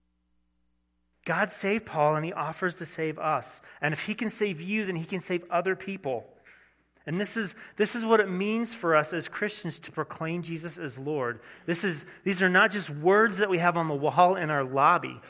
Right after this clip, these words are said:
We're to live our lives proclaiming him. Live lives of freedom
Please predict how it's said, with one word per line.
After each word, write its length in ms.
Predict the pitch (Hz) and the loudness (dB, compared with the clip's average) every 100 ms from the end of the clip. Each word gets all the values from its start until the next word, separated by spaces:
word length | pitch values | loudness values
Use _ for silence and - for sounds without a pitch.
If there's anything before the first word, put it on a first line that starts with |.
| - - _ _ _ _ _ _ _ _ _ _ _ _ _ _ _ _ _ _ _ _ _ _ _ _ _ | -20 -20 _ _ _ _ _ _ _ _ _ _ _ _ _ _ _ _ _ _ _ _ _ _ _ _ _
We're 100 | 160 | -6
to 80 | 208 | -4
live 260 | 180 185 180 | 0 2 4
our 120 | 160 | 2
lives 560 | 143 156 185 196 156 - _ | 4 4 4 0 -2 -10 _
proclaiming 540 | - - 139 120 110 107 | -14 -10 -8 -8 -10 -14
him. 280 | 110 110 - _ _ _ _ _ _ _ _ _ | -16 -18 -20 _ _ _ _ _ _ _ _ _
Live 220 | 156 165 | -2 0
lives 380 | 160 160 170 151 | 2 4 4 0
of 100 | 135 | -4
freedom 640 | - - 170 190 127 117 | -4 -4 -6 -4 -6 -6